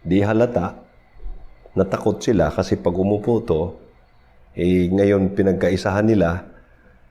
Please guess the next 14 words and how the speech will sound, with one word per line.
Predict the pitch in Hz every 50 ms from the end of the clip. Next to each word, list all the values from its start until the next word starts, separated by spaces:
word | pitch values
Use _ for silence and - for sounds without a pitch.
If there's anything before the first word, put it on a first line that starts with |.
| _ - -
baka | - 90 87 92 98 92 95 92 87 90
isang | 87 101 92 90
araw, | 95 110 120 123 113 101 95 90
babalaka-, | 87 95 113 113 101 92 104 98 98 98 95 - - 98 98 92
babalikan | 92 101 110 110 107 110 107 107 110 107 - 113 104 104 98
sila | 101 92 85 82 82
kagaya | - 90 90 92 98 98 98 104 107 110 -
kay | 120 113 110 110 -
Trump. | 113 117 123 123 113 104 98 - - - - - _ - - -
Yan | 62 73 76 85 92 98 98 98 98 95 90 82 82 87 85 - - - - -
ang | - 80 76 76 76 73 73
dapat | 76 73 76 - - 85 82 80 76 - - _ _ _ _ _ -
ninyong | 85 80 78 76 78 - -
isipin | - 71 - - 64 - - 71 69 64